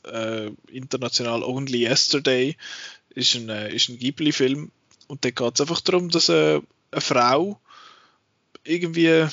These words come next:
was ist die, so dreißig umeinander, irgendwie aufs Land geht und dort so ein bisschen den Leuten geht, gucken, den Frauen geht, gucken, helfen, schaffen auf dem Feld.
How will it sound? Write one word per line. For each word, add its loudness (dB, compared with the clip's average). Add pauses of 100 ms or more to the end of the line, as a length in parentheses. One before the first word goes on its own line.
(140)
was 0
ist 2
die, 4
so 0
dreißig -2
umeinander, -2
irgendwie 2
aufs 2
Land 0
geht 2
und -4
dort 2
so 2
ein 2
bisschen 2
den 2
Leuten -2
geht, 2
gucken, -4
den -6
Frauen 2
geht, 2
gucken, -4
helfen, 0
schaffen -2
auf -10
dem -14
Feld. -2